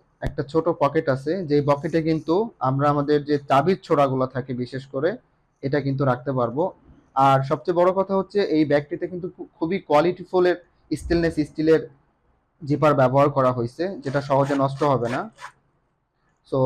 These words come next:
দেখতে পাচ্ছেন এই পকেটের মধ্যে আমার যে চাবির ছড়াটা ছিল এটা আমি রেখে দিলাম, and then আমি এটা আটকিয়ে দিলাম। এর ভিতর সাইডে কিন্তু আরো দুইটা চেম্বার আছে, যে চেম্বারগুলোতে এই যে আমার মোবাইল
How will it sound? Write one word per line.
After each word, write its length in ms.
দেখতে 240
পাচ্ছেন 320
এই 180
পকেটের 380
মধ্যে 220
আমার 180
যে 140
চাবির 260
ছড়াটা 240
ছিল 200
এটা 140
আমি 140
রেখে 280
দিলাম, 200
and 200
then 180
আমি 160
এটা 200
আটকিয়ে 360
দিলাম। 220
এর 200
ভিতর 260
সাইডে 300
কিন্তু 280
আরো 180
দুইটা 340
চেম্বার 280
আছে, 280
যে 200
চেম্বারগুলোতে 720
এই 100
যে 60
আমার 160
মোবাইল 300